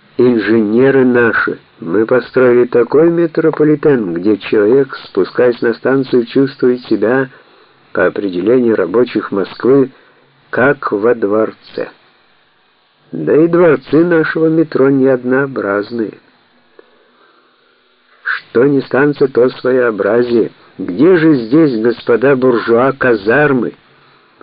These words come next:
Уничтожение личности, уничтожение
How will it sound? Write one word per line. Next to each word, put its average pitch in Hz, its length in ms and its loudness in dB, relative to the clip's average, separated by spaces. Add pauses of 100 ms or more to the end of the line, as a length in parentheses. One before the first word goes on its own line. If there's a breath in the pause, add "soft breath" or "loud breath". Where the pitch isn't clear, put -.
(120)
Уничтожение 113 840 -2
личности, 107 760 -4
уничтожение 117 880 -2